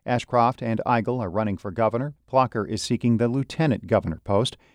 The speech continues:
He plans to pay the state for any incorrect reimbursements. Plocher cites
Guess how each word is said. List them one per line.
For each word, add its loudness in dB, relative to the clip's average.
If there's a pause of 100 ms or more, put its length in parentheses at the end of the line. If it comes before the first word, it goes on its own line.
(160)
He -8
plans 0
to -12
pay 2
the 0
state -2
for -8
any 2
incorrect 2
reimbursements. 0
Plocher -4
cites -2